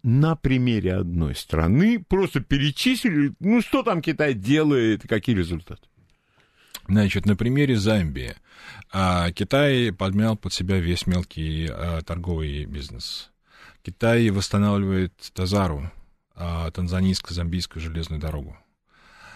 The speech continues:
Speaker 2: А, на примере Намибии Китай,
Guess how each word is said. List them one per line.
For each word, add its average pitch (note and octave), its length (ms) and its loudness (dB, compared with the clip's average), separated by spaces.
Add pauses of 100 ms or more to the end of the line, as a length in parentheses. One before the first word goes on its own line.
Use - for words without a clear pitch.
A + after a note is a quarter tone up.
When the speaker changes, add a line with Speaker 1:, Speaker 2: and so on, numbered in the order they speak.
(240)
Speaker 2:
А, F#2 680 0
на F#2+ 100 0
примере A#2 360 2
Намибии A2 760 2
Китай, G#2 580 -2